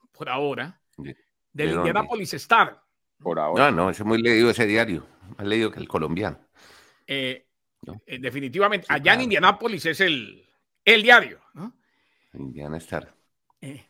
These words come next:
Speaker 1: el Indiana Star.
Speaker 2: Ese
Speaker 1: En
Speaker 2: es
Speaker 1: su
Speaker 2: como el que,
Speaker 1: conferencia
Speaker 2: como el que dicen en la W, ese es como el Honolulu Advertising, el que menciona Julito en la W,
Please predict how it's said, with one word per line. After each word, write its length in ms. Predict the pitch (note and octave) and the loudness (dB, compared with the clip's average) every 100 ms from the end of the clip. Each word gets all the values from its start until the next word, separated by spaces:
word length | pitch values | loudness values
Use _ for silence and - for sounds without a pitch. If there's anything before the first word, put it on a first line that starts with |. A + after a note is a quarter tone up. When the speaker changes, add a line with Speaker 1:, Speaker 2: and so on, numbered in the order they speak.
| _ | _
Speaker 1:
el 160 | C3+ C3 | -8 -6
Indiana 280 | C3+ E3 | -4 -4
Star. 320 | F3 D3+ B2 _ | -2 -4 -6 _
Speaker 2:
Ese 100 | G#2 | -4
Speaker 1:
En 40 | D#3 | 0
Speaker 2:
es 40 | |
Speaker 1:
su 40 | F3+ | 6
Speaker 2:
como 160 | E3 | 8
el 60 | C3+ | 8
que, 40 | - | 6
Speaker 1:
conferencia 240 | A#2 B3 | 4 4
Speaker 2:
como 140 | B2 G2 | 4 2
el 60 | |
que 100 | G#2+ | 0
dicen 220 | G#2+ D#3 | 2 6
en 80 | C#3+ | 8
la 80 | B2 | 10
W, 460 | A2 G#2+ A2+ B2 G#2+ | 10 8 6 4 0
ese 140 | C#3 | -8
es 60 | D3 | -8
como 180 | E3 A#2 | -2 0
el 100 | - | 2
Honolulu 500 | A2+ G#2+ A2 C#3 D#3+ | 2 4 4 4 2
Advertising, 640 | G2 F#2 A2 D3+ F3+ E3+ | 2 -2 -2 -4 -6 -12
el 140 | A2+ E2+ | -14 -12
que 360 | F#2 F#2 F#2 _ _ - | -10 -10 -14 _ _ -10
menciona 340 | F2+ - B2+ | -8 -4 -4
Julito 340 | A#2 G2+ A2 | -2 -4 -4
en 60 | C3+ | -2
la 60 | F#2+ | 0
W, 340 | F2+ F2 | 0 -4